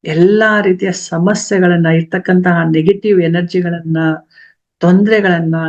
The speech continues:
ಕಷ್ಟಗಳನ್ನ, ಶತ್ರುಗಳನ್ನ ದೂರ ಮಾಡಕ್ಕೆ ಶಿವನ ಅನುಗ್ರಹ ಎಲ್ಲರಿಗೂ ಬೇಕು. ಕಾಲ ಭೈರವಷ್ಟಕಮ ಹೇಳ್ಕೊಳ್ತಕ್ಕಂಥದ್ದು ಸಹ ತುಂಬಾ ಮುಖ್ಯವಾಗಿರುತ್ತೆ, ಯಾಕಂದ್ರೆ ಇದು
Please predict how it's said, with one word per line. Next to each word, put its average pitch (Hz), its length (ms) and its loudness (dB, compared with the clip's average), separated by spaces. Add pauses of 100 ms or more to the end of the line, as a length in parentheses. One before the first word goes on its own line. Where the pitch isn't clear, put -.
ಕಷ್ಟಗಳನ್ನ, 170 880 0
ಶತ್ರುಗಳನ್ನ 180 880 0
ದೂರ 185 340 -2
ಮಾಡಕ್ಕೆ 165 560 -4 (720)
ಶಿವನ 190 500 0 (120)
ಅನುಗ್ರಹ 175 480 0
ಎಲ್ಲರಿಗೂ 202 760 0
ಬೇಕು. 160 340 -8 (640)
ಕಾಲ 180 280 0
ಭೈರವಷ್ಟಕಮ 175 920 -2
ಹೇಳ್ಕೊಳ್ತಕ್ಕಂಥದ್ದು 165 920 -2
ಸಹ 180 200 -4
ತುಂಬಾ 170 300 -2
ಮುಖ್ಯವಾಗಿರುತ್ತೆ, 170 760 0
ಯಾಕಂದ್ರೆ 165 300 0
ಇದು 160 240 -2